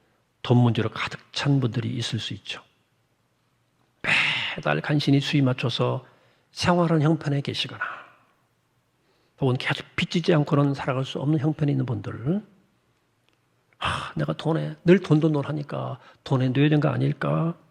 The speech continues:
생각할 수 있죠. 왜냐, 그런 상황에 있으면 항상 돈 생각할 수밖에 없어요.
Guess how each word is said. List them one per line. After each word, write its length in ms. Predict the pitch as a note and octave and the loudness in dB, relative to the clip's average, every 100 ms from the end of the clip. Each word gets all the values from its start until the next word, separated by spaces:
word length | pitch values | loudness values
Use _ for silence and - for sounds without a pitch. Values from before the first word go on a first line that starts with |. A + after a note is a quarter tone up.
| _ _ _ - | _ _ _ -16
생각할 420 | - D#3+ E3 C#3+ | 0 2 2 2
수 160 | C3 - | -2 -4
있죠. 320 | B2 - D#3 | -6 -4 -4
왜냐, 260 | D3+ C3+ C3 | -2 -2 0
그런 300 | - A#3 A3+ | 6 8 8
상황에 300 | G3+ G#3+ G3 | 6 2 2
있으면 240 | - C#3 | 0 -2
항상 460 | G3+ C4 A#3+ A3+ G#3+ | 2 2 2 0 0
돈 220 | F#3 F#3 | 0 2
생각할 300 | F3 F3 D#3+ | 0 0 -4
수밖에 340 | - D#3+ D#3 | -4 -6 -4
없어요. 800 | D3+ C#3+ B2+ A2 G#2 A2 A2 A2 | -6 -6 -6 -6 -6 -8 -8 -10